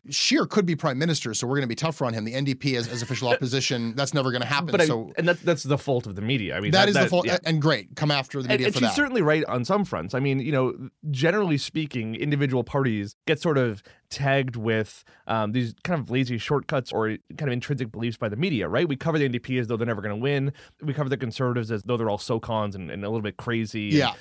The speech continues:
Speaker 2: you know, mildly authoritarian. We cover the Liberals as though they're sort of, you know, wishy-washy or,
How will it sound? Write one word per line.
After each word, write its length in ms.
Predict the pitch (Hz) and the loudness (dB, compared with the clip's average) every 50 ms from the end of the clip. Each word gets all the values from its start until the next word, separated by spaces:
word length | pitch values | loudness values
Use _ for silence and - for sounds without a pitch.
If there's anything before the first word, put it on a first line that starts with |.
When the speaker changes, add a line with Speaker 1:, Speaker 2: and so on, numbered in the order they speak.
| - - | -10 -6
Speaker 2:
you 80 | - 143 | -2 -2
know, 80 | 127 - | -2 -2
mildly 560 | 113 104 104 117 113 101 104 104 101 95 107 | -4 -6 -6 -4 -4 -2 -2 -2 -4 -2 -2
authoritarian. 800 | 101 101 101 - 123 104 101 - 170 175 175 175 170 170 165 160 143 - - - _ | -2 -2 -2 -2 -2 -2 -2 -2 -2 0 0 2 2 0 0 -2 -4 -8 -14 -20 _
We 160 | - 165 175 | -2 -2 0
cover 160 | 156 190 165 156 | 0 0 0 0
the 80 | 151 | 2
Liberals 340 | 131 131 120 135 135 123 110 | 2 2 4 4 4 4 2
as 140 | 123 113 104 | 0 -2 0
though 180 | 123 120 117 | 0 0 2
they're 140 | 110 117 117 | 2 0 0
sort 240 | - - 135 120 113 | -2 0 -2 0 0
of, 240 | 110 110 107 - - - | 0 -2 -4 -6 -6 -4
you 40 | 135 | -2
know, 120 | 127 117 | 0 0
wishy-washy 960 | 117 131 139 123 - 139 131 120 120 117 113 110 113 - - 135 127 120 113 110 | 2 0 0 0 0 0 0 2 2 2 2 0 -2 -2 -4 -2 -2 0 0 0
or, 180 | 113 117 113 | 0 -2 -4